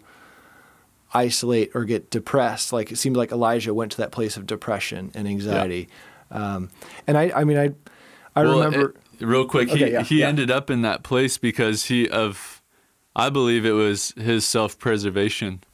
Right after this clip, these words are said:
Speaker 1: Hmm.
Speaker 2: that caused him to and descend, because he saw himself as the only person who didn't bow the knee to Baal, and God encouraged him and said, "No, there's seven thousand,
Speaker 1: Yeah.
Speaker 2: you know,
Speaker 1: Yeah.
Speaker 2: that haven't bent the knee." So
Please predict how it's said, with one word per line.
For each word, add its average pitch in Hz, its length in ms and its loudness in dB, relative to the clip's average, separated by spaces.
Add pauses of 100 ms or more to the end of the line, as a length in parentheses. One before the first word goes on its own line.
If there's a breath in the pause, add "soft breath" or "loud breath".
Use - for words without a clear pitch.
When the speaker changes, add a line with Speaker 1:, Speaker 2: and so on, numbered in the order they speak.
Speaker 1:
Hmm. 110 280 -6 (320)
Speaker 2:
that 107 220 -2
caused 104 340 -2
him 101 180 -2
to 98 420 2 (180)
and 107 320 -4 (160)
descend, 110 680 -2
because 113 420 0
he 123 180 2
saw 110 260 0
himself 104 440 -2
as 104 140 -2
the 104 140 0
only 104 520 0 (260 soft breath)
person 113 440 0
who 107 160 0
didn't 104 280 -2
bow 98 200 0
the 98 100 -4
knee 98 160 -2
to 98 120 -8
Baal, 95 380 0 (540 soft breath)
and 104 240 -2
God 101 260 0
encouraged 101 500 -2
him 95 120 -2
and 92 80 -4
said, 95 200 0
"No, 95 200 0
there's 90 140 0
seven 92 300 -2
thousand, 92 540 -6 (120)
Speaker 1:
Yeah. - 200 -12 (140)
Speaker 2:
you 101 100 -6
know, 95 260 -4
Speaker 1:
Yeah. 101 200 -8 (120)
Speaker 2:
that 92 140 0
haven't 98 520 -6
bent 95 200 -4
the 95 80 -6
knee." 92 240 -4 (1120 soft breath)
So 110 420 0